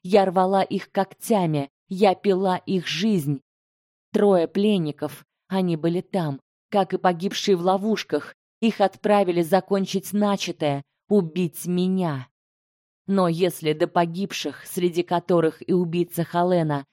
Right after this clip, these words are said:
добраться я не могу, то пленники, они беспомощными куклами развешаны на стене пыточной,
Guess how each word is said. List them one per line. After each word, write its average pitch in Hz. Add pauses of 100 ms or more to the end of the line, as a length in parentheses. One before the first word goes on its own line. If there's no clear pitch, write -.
(140)
добраться 180
я 165
не 160
могу, 160
то 180
пленники, 170 (560)
они 196
беспомощными 185
куклами 151
развешаны 160
на 156
стене 170
пыточной, -